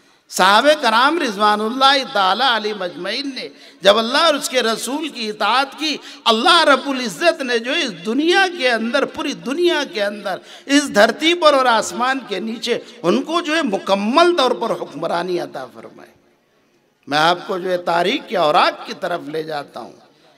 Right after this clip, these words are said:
हज़रत मौलाना अब्दुल शकूर साहब लखनवी,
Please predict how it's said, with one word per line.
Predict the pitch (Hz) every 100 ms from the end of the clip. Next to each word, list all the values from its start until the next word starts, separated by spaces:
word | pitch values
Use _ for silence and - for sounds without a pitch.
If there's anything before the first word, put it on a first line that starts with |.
| _ _ -
हज़रत | 170 220 233 226
मौलाना | 202 196 226 247
अब्दुल | 226 247
शकूर | - - 170 233 311 247
साहब | 180 180 170 190
लखनवी, | 160 156 175 170